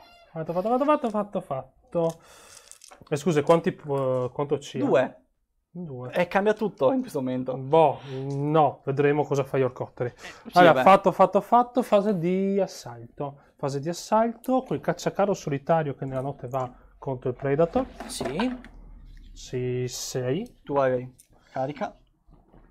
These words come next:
Speaker 1: Salve. York Cottery su tutto. York Cottery su tutto.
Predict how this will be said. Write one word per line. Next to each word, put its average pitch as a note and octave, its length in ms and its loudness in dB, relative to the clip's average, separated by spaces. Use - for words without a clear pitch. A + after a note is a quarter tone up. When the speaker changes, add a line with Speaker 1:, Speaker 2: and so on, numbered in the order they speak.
Speaker 1:
Salve. B2+ 880 -12
York A#3 260 8
Cottery G3+ 580 6
su F3 1500 2
tutto. - 640 0
York E3+ 160 -10
Cottery C4 340 -4
su - 300 -12
tutto. - 580 -8